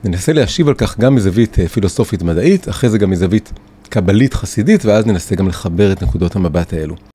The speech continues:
אבל עוד לפני שאנחנו נכנסים לכל הדבר הזה, אני רוצה קודם כל להצביע על כך שהשאלה הזו בעצם פוגשת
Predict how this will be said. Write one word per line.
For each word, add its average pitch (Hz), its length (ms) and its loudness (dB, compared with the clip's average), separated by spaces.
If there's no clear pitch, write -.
אבל 120 120 4
עוד 120 100 2
לפני 202 260 2
שאנחנו 180 300 2
נכנסים 117 380 0
לכל 110 180 2
הדבר 95 300 2
הזה, 143 140 0
אני 147 120 2
רוצה 107 280 0
קודם 180 320 0
כל 95 260 -2
להצביע 110 540 2
על 90 80 0
כך - 340 -8
שהשאלה 131 520 2
הזו 143 500 2
בעצם 160 320 2
פוגשת 131 640 0